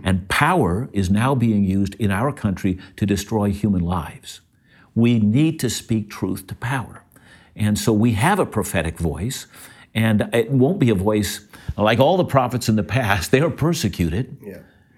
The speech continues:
Speaker 1: But it's a voice that if this culture doesn't hear what we have to say, they are without hope.
Speaker 2: Yeah.
Speaker 1: So I would say to any culture, and ours, Canada,
Speaker 2: Yeah.
Speaker 1: the only hope for Canada is that there's a vibrant church that speaks truth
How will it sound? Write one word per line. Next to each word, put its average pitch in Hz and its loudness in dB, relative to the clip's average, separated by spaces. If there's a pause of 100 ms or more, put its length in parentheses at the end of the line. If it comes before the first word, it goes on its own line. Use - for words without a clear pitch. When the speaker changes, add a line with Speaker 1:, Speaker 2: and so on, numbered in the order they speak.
(240)
Speaker 1:
But 117 2
it's 113 0
a 113 2
voice 123 0 (240)
that 113 0
if 120 2
this 127 0
culture 113 -2
doesn't 101 0
hear 110 0
what 95 -4
we 95 -2
have 87 -8
to 80 -14
say, 78 -8
they 87 -6
are 104 -4
without 80 -8
hope. - -16 (180)
Speaker 2:
Yeah. - -20 (320)
Speaker 1:
So 95 0 (120)
I - 0
would 127 2
say 110 2
to 113 0
any 123 4
culture, 101 -4
and 113 0
ours, 120 -4 (140)
Canada, 82 -2 (500)
Speaker 2:
Yeah. 107 -18 (460)
Speaker 1:
the 95 2
only 135 4
hope 113 0
for 104 -4
Canada 95 -2
is 107 -8
that 90 -2
there's 92 -2
a 90 2
vibrant 95 -2
church 85 -4
that - -12
speaks - -4
truth 82 -6